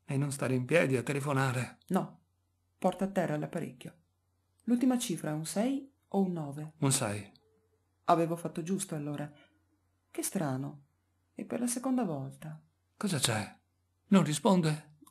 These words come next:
Speaker 2: È un suono diverso, non l'ho mai sentito. E tu?
Speaker 1: No, mai. Chiudi!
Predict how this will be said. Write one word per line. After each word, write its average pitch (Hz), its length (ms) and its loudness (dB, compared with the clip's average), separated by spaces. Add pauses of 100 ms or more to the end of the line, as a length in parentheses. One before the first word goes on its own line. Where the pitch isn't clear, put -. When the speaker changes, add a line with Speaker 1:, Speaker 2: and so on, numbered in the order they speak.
Speaker 2:
È - 200 -12
un 269 240 -6
suono 269 280 -2
diverso, 233 580 0
non 190 160 0
l'ho 202 60 2
mai 226 160 0
sentito. 190 580 -2 (540)
E 202 140 -4
tu? 302 180 -4 (300)
Speaker 1:
No, 143 360 -2
mai. 127 300 8 (640)
Chiudi! 247 500 10